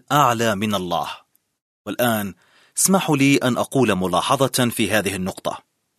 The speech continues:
أنا أؤمن من قلبي أنه يجب علينا أن نغفر كل الإساءات في كل وقت، فمع أن أعدائي والأشخاص الذين يضطهدونني ويكرهونني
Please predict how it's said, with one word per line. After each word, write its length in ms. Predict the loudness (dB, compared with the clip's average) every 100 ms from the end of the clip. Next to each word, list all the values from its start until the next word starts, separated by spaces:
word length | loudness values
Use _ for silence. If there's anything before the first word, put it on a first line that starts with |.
| _ 0
أنا 160 | 2
أؤمن 380 | 2 2 2 2
من 360 | 2 2 -2 -2
قلبي 580 | 0 0 0 -4 -4 _ _ _ _ _ -2
أنه 320 | 0 2 2
يجب 320 | 2 2 2
علينا 400 | 2 2 0 0
أن 220 | -2 0
نغفر 420 | -2 -2 0 0
كل 300 | 0 -2 0
الإساءات 680 | 0 0 0 2 2 2 0
في 200 | -2 -4
كل 300 | -2 0 0
وقت، 480 | 2 0 -2 -12 -12 _ _ _ _ _ _ _
فمع 380 | -6 0 2 2
أن 120 | 0
أعدائي 560 | 0 0 0 0 0
والأشخاص 560 | -2 -2 -2 -2 0 0
الذين 400 | 0 -2 0 0
يضطهدونني 920 | 0 0 -2 -4 -2 0 2 0 0
ويكرهونني 880 | 0 0 0 -2 2 2 2 2